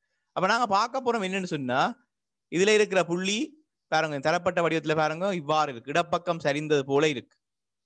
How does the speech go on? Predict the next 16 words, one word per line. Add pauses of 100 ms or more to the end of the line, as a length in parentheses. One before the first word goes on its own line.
(180)
ஏன்னா
இடப்பக்கம் (340)
சரிந்தது
போல
இருக்கு. (760)
அப்ப
எங்களுக்கு
வரணும்,
இடப்பக்கம்
சரிந்த (440)
படம்
வரணும்.
இதுல
முதலாவதுல
வலப்பக்கம்
தான்